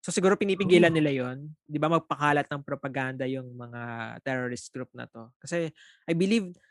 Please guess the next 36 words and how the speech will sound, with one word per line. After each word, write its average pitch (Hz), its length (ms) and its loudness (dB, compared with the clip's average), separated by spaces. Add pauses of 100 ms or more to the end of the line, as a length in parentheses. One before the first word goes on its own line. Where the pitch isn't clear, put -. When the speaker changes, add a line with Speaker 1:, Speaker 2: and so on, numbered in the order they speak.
(220)
Speaker 1:
ah, 156 280 6
nababan 160 520 2
din 147 160 0
sila 147 240 -4
sa 135 160 -6
Twitter, 151 720 -4
mga 131 220 -14
ganun. 117 220 -18 (200)
Mga 127 340 -6
Speaker 2:
Hmm. 123 120 -4
Speaker 1:
social 147 280 -6
media, 113 540 -12
yung 139 160 -6
mga 127 400 -8
terrorists 117 560 -10
na - 140 -20
to. 123 180 -20 (680)
Speaker 2:
So, 185 180 -2
what 170 360 0
this 170 400 -4
tells 139 400 -2
us 113 380 -12
is, - 580 -12 (240)
ah, 139 160 -6
sa 139 160 -8
story 143 400 0
ni 143 120 0
Nix, 120 400 -4 (400)
kung 143 160 -8
ano 147 140 -4
yung 175 180 -4
mga 165 240 -4
ginugoogle 127 720 0
mo, 101 400 -8 (300)
someone's, 123 880 -4 (400)
ano, 113 360 -8